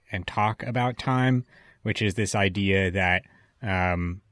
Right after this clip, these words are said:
there's a now and that everything's happening either now in the present or has happened in the past or will happen in the future. And we kind of move through time so that the present now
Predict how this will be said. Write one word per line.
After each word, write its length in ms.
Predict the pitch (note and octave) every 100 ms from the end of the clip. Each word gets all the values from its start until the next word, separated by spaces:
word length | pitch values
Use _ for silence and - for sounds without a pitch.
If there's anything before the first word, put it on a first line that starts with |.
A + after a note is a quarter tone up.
| _ _ _ _ _ _ -
there's 200 | A2+ G2
a 60 |
now 640 | G2 F#2+ F#2 F2+ F2+ G2+ G2 _
and 220 | - G2 F#2
that 220 | F#2 F#2 - - A2+
everything's 500 | G#2 G#2 G#2 G2 -
happening 600 | G2+ F#2 G2 F#2+ F#2+ F#2
either 680 | F#2 F#2 F2+ F2+ F2+ F2+ -
now 440 | G2+ F#2+ F2+ F#2 F#2+
in 160 | G2
the 80 | F#2
present 520 | - F#2+ F2+ F#2 F2+ - - _ _
or 140 | F#2+ F2+
has 140 | F2+
happened 540 | - F#2 - G2 F#2+ E2+
in 180 | A2
the 80 | G2
past 480 | - F2+ F2 E2+ -
or 140 | F#2
will 260 | F2+ G2 F#2
happen 340 | F#2+ F2+ G2+ F2+
in 120 | F2+
the 60 |
future. 540 | F2 F#2+ F2+ - E2+ D#2+ - _ -
And 140 | F2+
we 100 | F2+
kind 240 | E2+ G2+ F2+
of 80 | E2+
move 300 | F#2+ G2+ F#2
through 240 | - G2
time 480 | - F#2 F2+ F2+ F2
so 180 | - F2
that 240 | F2 E2+ _ _ _ -
the 120 | G2
present 440 | - F#2+ F2+ G2
now 540 | G2 F#2 E2+ F2 F2+